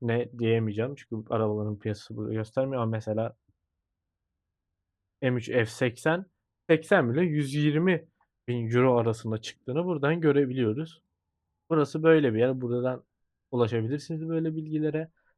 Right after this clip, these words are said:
Ayrıca sunucumuzda etkinlik diye bir kısım var. Buradan etkinlik yapıyoruz. İnsanlara ödüller veriyoruz. Toplanıyoruz, beraber eğleniyoruz.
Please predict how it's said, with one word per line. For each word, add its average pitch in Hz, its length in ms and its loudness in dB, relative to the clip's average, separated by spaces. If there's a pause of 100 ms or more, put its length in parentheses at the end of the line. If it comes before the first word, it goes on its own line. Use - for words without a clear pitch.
(260)
Ayrıca 143 260 4
sunucumuzda 127 500 -4
etkinlik 123 500 -6
diye 156 160 0
bir 151 60 -8
kısım - 280 -8
var. 160 220 -4
Buradan 151 380 -2 (400)
etkinlik 143 520 -4
yapıyoruz. 127 580 -4
İnsanlara 120 540 -2
ödüller 120 460 0
veriyoruz. 151 440 -4
Toplanıyoruz, 165 720 -4
beraber 151 380 2
eğleniyoruz. 117 720 -4